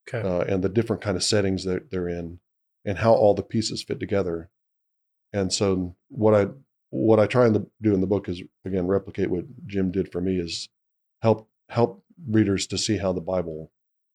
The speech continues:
Speaker 2: forms a, a, a single narrative, a single unit, how it's an interconnected narrative, inter-, interconnected s-, uh, system of types and shadows and symbols,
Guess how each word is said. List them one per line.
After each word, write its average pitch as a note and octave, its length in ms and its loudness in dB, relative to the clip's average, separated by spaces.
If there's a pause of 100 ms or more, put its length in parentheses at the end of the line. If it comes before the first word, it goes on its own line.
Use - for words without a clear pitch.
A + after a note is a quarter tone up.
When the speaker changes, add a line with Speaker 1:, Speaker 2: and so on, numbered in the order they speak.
Speaker 2:
forms F2+ 300 -2
a, E2+ 60 -4
a, F2 300 -8 (760)
a G2+ 60 0
single G#2+ 340 2
narrative, G2 420 2
a F2 40 -8
single F#2 340 -4
unit, F2+ 360 -4 (800)
how A2 160 4
it's G2 140 0
an - 80 2
interconnected G2 760 -2
narrative, G2+ 680 2
inter-, G2 220 -4 (100)
interconnected G2 600 -4
s-, - 160 -10 (200)
uh, - 240 -6 (520)
system G#2+ 400 0
of F2 120 -6
types G2 320 -2
and F2+ 100 -8
shadows F2+ 440 -2
and F#2+ 120 -12
symbols, F2+ 480 -6